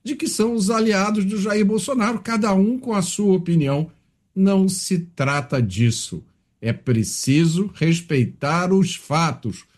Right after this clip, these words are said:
Não há como você ter uma opinião a respeito de um fato. E isso, você transformar isso numa questão de opinião, me parece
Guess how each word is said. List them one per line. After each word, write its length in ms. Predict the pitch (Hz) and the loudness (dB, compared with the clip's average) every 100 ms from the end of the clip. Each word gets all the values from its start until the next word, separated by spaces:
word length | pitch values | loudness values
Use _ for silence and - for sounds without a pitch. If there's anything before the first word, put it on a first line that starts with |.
| _ - | _ -2
Não 260 | 196 180 | 0 2
há 200 | 170 208 | 2 2
como 340 | 190 190 185 175 | -2 -2 0 0
você 680 | 170 165 123 165 175 165 - _ _ | 2 0 2 2 2 0 -8 _ _
ter 260 | - 175 180 | -2 2 2
uma 400 | 185 190 190 180 _ - | 4 2 0 -4 _ -6
opinião 1080 | 185 185 185 180 175 170 185 214 170 117 98 | -6 -2 0 2 2 2 2 2 2 0 -4
a 120 | 135 | 0
respeito 680 | 156 156 - 160 170 170 160 | 0 0 -2 0 2 0 -4
de 180 | 135 | 0
um 200 | 170 185 | 2 2
fato. 680 | 170 - - 131 120 - _ _ _ _ _ _ | -2 -8 -4 -4 -4 -8 _ _ _ _ _ _
E 360 | 190 220 202 247 | -2 2 4 2
isso, 420 | 285 - - 95 - | 0 -6 -10 -14 -10
você 240 | 127 170 | -6 -4
transformar 840 | 170 - 214 277 - 165 156 147 | -4 -2 -2 -2 -2 0 0 0
isso 320 | 143 147 - 139 | 0 0 -4 -4
numa 220 | 147 139 | -2 -2
questão 580 | 139 117 - - 180 220 | -2 -4 -4 -2 0 0
de 120 | 196 | -2
opinião, 580 | 147 143 123 123 151 156 _ _ | -2 0 0 0 -4 -8 _ _
me 100 | 170 | -2
parece 680 | 165 135 139 165 170 165 | 0 0 0 0 -2 -8